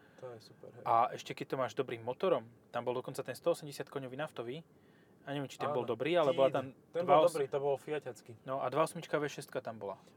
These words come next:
Speaker 1: Áno, a to nebol dobrý motor.
Speaker 2: A to musela žrať celkom
Speaker 1: To
Speaker 2: slušne.
Speaker 1: bol austrálsky holdeňacký, ktorému drbli turbo a boli z toho prekvapení, jak to celé vypalilo.
Speaker 2: <laughs> To je
Speaker 1: Takže
Speaker 2: ináč dobré, že konštruktéri si povedali, že spravia toto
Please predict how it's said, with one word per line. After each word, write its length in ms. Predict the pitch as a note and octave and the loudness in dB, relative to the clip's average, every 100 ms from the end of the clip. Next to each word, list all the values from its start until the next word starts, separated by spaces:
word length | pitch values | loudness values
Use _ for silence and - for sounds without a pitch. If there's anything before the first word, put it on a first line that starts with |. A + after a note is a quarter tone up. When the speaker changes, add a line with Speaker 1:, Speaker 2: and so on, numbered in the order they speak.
| - | -2
Speaker 1:
Áno, 320 | C3+ B2+ A#2+ | 0 0 -2
a 80 | C3+ | -2
to 80 | D#3 | -4
nebol 240 | B2+ A#2+ | -4 -4
dobrý 240 | A2+ A2 | -6 -10
motor. 240 | A2 - G#2+ - - | -12 -14 -16 -18 -8
Speaker 2:
A 160 | - C#3 | -2 2
to 80 | E3+ | 0
musela 320 | D3 D#3 C#3+ | 0 0 0
žrať 320 | C#3+ D#3 - | -2 -4 -4
celkom 320 | A#2 A2 - | -8 -10 -8
Speaker 1:
To 80 | D3 | -6
Speaker 2:
slušne. 80 | C#3 | -2
Speaker 1:
bol 100 | C3+ | 4
austrálsky 560 | C#3+ C3+ C#3+ C3+ - C3 | 4 4 4 4 2 -4
holdeňacký, 640 | B2 B2+ C#3 C3+ C3 B2 | -6 -4 -2 -4 -6 -12
ktorému 560 | A#2 B2+ B2 B2 A#2+ C3 | -6 -6 -4 -6 -8 -6
drbli 320 | C3 B2+ B2 | -4 -4 -6
turbo 480 | B2 B2 B2+ C3 - | -8 -4 0 0 -2
a 320 | A#2 A2+ A2 | -4 -2 -4
boli 160 | A2+ A#2 | -6 -12
z 160 | - | -12
toho 80 | A2+ | -14
prekvapení, 560 | G#2+ G#2 A2+ G#2+ G#2 G#2 | -12 -10 -10 -10 -10 -10
jak 80 | - | -10
to 240 | A2+ G2 F#2+ - - | -12 -12 -16 -20 -14
celé 240 | - A#2 G#2 | -10 -8 -10
vypalilo. 480 | G#2+ G#2+ G2 G#2 - - - - | -10 -10 -10 -18 -20 -20 -18 -12
Speaker 2:
<laughs> 80 | |
To 1120 | B2+ F#3 G#3+ D4 C4 - - - - - - - | -4 -2 -2 -4 -6 -8 -14 -12 -14 -10 2 8
je 0 | |
Speaker 1:
Takže 80 | |
Speaker 2:
ináč 240 | C4 C4 F#3 | 8 8 4
dobré, 380 | D3 G3 E3+ D3+ | 6 6 6 2
že 80 | D3 - - - - - - - - - | -6 -12 -16 -16 -18 -18 -16 -16 -20 2
konštruktéri 640 | - A#3+ - B3 - G#3 | 6 8 6 6 8 8
si 140 | G3 F3+ | 6 2
povedali, 400 | C#3+ D#3 D#3+ D#3 | 4 6 4 4
že 140 | D3 | 0
spravia 360 | - D#3 G#3 F3+ | 4 6 6 4
toto 440 | B2+ - F#3 | 2 6 6